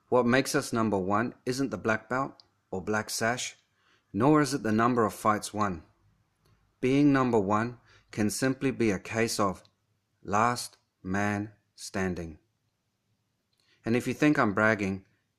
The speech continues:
then you don't get it. A lot of martial artists see only the immediacy of what is happening then and there, and do not see the whole picture, nor do they understand what they are actually saying when they say,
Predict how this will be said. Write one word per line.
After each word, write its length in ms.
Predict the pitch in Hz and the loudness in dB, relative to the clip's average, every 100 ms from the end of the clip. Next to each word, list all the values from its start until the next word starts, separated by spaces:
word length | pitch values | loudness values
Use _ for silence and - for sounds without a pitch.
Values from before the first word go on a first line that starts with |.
| _ | _
then 200 | 101 113 | -2 0
you 100 | 113 | 2
don't 280 | 120 123 98 | 2 2 0
get 200 | 101 98 | -2 -2
it. 200 | 90 - _ _ _ _ _ _ _ _ _ _ _ _ - | -4 -10 _ _ _ _ _ _ _ _ _ _ _ _ 0
A 60 | |
lot 200 | 131 143 | 4 6
of 80 | 143 | 6
martial 420 | 127 123 - 110 | 4 2 0 0
artists 420 | 101 104 92 - - | 2 2 -2 -8 -16
see 320 | - - 120 117 | -12 -4 -2 -2
only 240 | 131 135 | 0 0
the 260 | 113 117 110 | 0 -2 -2
immediacy 640 | 104 127 127 104 - 95 | 0 0 0 -2 -4 -6
of 180 | 95 87 | -8 -4
what 180 | 113 113 | 0 0
is 120 | - | -2
happening 460 | 101 104 98 87 - _ _ _ | -6 -6 -8 -8 -12 _ _ _
then 440 | 82 110 113 113 - | -2 0 0 -2 -6
and 180 | 90 | -8
there, 280 | 92 98 87 - _ _ _ - - - | -4 -4 -6 -12 _ _ _ -20 -14 -4
and 140 | 113 | 0
do 100 | 127 | 4
not 220 | 135 131 | 4 2
see 140 | - 113 | 0 -2
the 100 | 95 | -2
whole 180 | 101 101 | -4 -4
picture, 460 | 110 104 - 85 - _ _ _ _ _ _ - | -6 -8 -8 -8 -12 _ _ _ _ _ _ -2
nor 280 | 120 151 147 | 4 6 6
do 100 | 127 | 4
they 180 | 110 | 2
understand 640 | 107 117 120 - 110 104 101 _ _ - | 2 0 -2 -2 -2 -2 -6 _ _ -6
what 280 | 104 120 | -2 0
they 140 | 123 107 | 0 0
are 160 | 90 - | -2 -4
actually 360 | 120 - 113 101 | -8 -8 -8 -4
saying 460 | - 110 98 92 - _ _ - _ | 0 0 0 -4 -10 _ _ -20 _
when 200 | 104 113 | 0 2
they 120 | 120 | 2
say, 460 | 110 101 92 92 | -2 -2 -4 -4